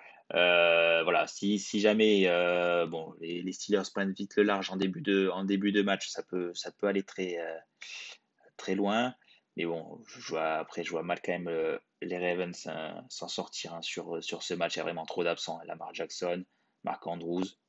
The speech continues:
Euh, même si, voilà, il y a les running backs qui reviennent, euh, voilà, on va pas, on peut pas jouer qu'avec des running backs. Euh, Robert Griffin, euh, bon, c'est un bon backup, hein, on l'a, on l'a connu à,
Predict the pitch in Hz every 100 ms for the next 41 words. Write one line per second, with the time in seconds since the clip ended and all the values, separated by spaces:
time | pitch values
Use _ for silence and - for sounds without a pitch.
0 | _ _ _ _ - 87 85 85 85 -
1 | 87 82 80 78 90 90 90 87 98 87
2 | 90 95 95 92 85 82 - - - -
3 | 78 78 - - - 85 87 85 85 85
4 | 85 87 87 90 92 - - _ _ -
5 | - 82 82 85 80 - 87 - - 85
6 | 85 85 90 - 98 90 - _ _ -
7 | - - - - - - - - - 80
8 | 78 82 - 98 90 85 82 82 85 85
9 | 85 - - - - 85 87 -